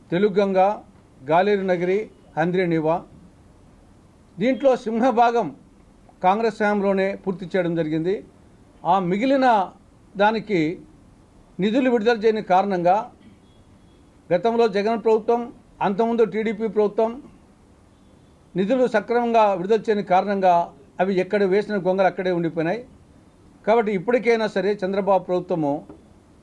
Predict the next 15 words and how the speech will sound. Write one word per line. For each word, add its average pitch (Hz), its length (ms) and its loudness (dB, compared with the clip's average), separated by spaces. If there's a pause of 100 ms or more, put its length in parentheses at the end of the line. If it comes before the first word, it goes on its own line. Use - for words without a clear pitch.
(160)
వాటికి 175 640 -2 (240)
సఫిషియెంట్గా 214 540 0
నిధులు 185 480 2 (160)
విడుదల 196 380 0
చేసి 170 440 -4 (280)
వీలైనంత 226 580 0
త్వరగా 202 600 0 (400)
తెలుగంగ, 202 720 0 (320)
గాలేరు 190 320 2
నగిరి, 196 420 -2 (320)
హంద్రీ 196 260 0
నీవా 185 300 2
ప్రాజెక్టును 175 540 -2
పూర్తి 175 420 -6
చేయాలని 160 500 0